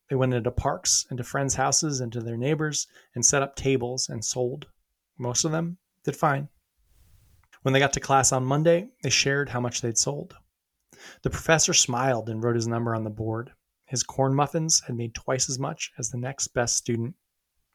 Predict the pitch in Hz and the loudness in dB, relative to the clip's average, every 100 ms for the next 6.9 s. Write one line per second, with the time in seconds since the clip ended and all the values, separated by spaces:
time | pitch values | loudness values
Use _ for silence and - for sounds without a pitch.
0 | _ _ - - - - 180 202 - - | _ _ -20 -20 -20 -4 2 2 2 0
1 | 180 170 - 131 135 - 139 139 135 120 | -2 -2 -4 -2 4 4 4 0 -4 -6
2 | - - 147 156 117 - 123 123 123 - | -8 -4 -2 -2 -2 -6 -10 -6 -6 -4
3 | 120 117 120 135 - - _ _ 131 202 | -6 -6 -6 -2 -4 -4 _ _ -2 0
4 | - 123 117 117 127 - - 151 - _ | 0 0 0 0 0 0 -2 -8 -10 _
5 | _ _ _ _ _ _ _ - - - | _ _ _ _ _ _ _ -20 -20 -18
6 | - 139 147 254 - 147 131 151 185 | 2 6 6 6 -4 -2 0 0 -2